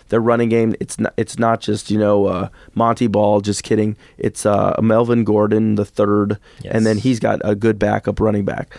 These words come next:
Speaker 1: So
Speaker 2: Yes.
Speaker 1: I think it stays under, first and foremost.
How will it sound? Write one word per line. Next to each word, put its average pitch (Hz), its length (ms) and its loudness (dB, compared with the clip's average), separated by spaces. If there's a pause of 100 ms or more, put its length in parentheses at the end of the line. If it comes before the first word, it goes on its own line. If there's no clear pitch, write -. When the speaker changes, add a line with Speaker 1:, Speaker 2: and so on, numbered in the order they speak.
(140)
Speaker 1:
So 117 220 0
Speaker 2:
Yes. - 280 -16 (400)
Speaker 1:
I 143 160 2
think 156 220 0
it - 80 -6
stays 131 320 2
under, 80 340 0
first 120 320 -2
and 107 120 -6
foremost. 104 560 2